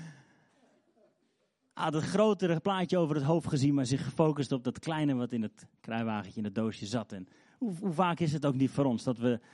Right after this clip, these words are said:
dat wat eigenlijk klein is en helemaal niet te zaken doet, hoe we ons daarop richten, hoe we dat groter maken, hoe we het belangrijker maken en eigenlijk daardoor het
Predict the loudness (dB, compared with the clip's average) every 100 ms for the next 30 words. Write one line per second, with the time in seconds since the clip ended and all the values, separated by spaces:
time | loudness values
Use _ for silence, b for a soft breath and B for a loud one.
0 | B B 0 2 2 0 0 0 -2 0
1 | 0 2 2 4 4 2 2 2 0 0
2 | 0 2 0 -2 -2 -2 -4 -14 _ _
3 | _ _ _ _ _ -18 -6 0 0 2
4 | 0 2 2 0 -2 -2 -2 0 -2 -4
5 | -2 0 0 0 0 0 0 -4 0 0
6 | 0 0 0 0 0 -2 -4 -4 -4 -2
7 | 0 0 2 2 0 -6